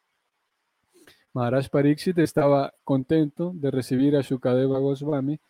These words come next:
y estaba orgulloso de ser un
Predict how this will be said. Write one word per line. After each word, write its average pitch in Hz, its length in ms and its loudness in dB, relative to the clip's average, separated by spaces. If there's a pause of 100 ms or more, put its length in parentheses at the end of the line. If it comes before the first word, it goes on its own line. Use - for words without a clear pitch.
(460)
y 143 80 2
estaba 165 440 0
orgulloso 151 960 -2 (960)
de 127 340 4
ser 156 240 4
un 165 320 2